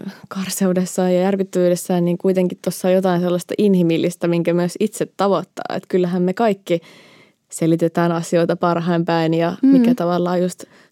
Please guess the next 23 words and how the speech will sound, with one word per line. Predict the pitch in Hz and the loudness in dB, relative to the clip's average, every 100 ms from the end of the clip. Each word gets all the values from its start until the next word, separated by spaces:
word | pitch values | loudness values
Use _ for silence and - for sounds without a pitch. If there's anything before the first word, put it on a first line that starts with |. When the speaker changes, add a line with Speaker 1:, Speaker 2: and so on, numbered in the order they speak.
| - | -2
Speaker 1:
no, | 226 - 202 - | 0 0 -6 -2
ylläpitää | 240 220 196 190 190 185 | 0 2 0 0 2 2
meidän | 202 196 190 196 | 4 4 2 0
mielen | 208 220 196 180 | 0 2 4 2
tasapainoa | 190 196 180 180 - - 185 - - | 0 0 -2 -2 -4 -4 -4 -4 -4
ja | - | -2
Speaker 2:
Mm. | 214 208 214 214 _ _ - - - - | 0 0 -2 -6 _ _ -20 -20 -10 -8
Speaker 1:
auttaa | 185 185 180 | -6 -6 -2
selviytymään | 185 180 180 190 185 - | 0 2 0 -2 -4 -4
myös | 185 196 - | -4 -4 -2
järkyttävien | 190 190 190 190 190 190 | -2 -2 -6 -6 -4 -4
asioiden | 190 185 185 190 | -4 -4 -2 -2
kanssa. | 190 185 - | -2 -4 -4
Mutta | 185 - - | -6 -6 -4
tää | 185 | 0
nyt | 180 - | 0 -2
toki | 180 - | -4 0
on | 180 | 2
ihan | 185 - | 2 0
äärimmäinen | 185 175 175 175 180 | 2 4 4 4 4
Speaker 2:
Mm. | - | 2
Speaker 1:
esimerkki | 202 180 - - - - | 2 0 -2 -6 -8 -6
ja | 156 | -4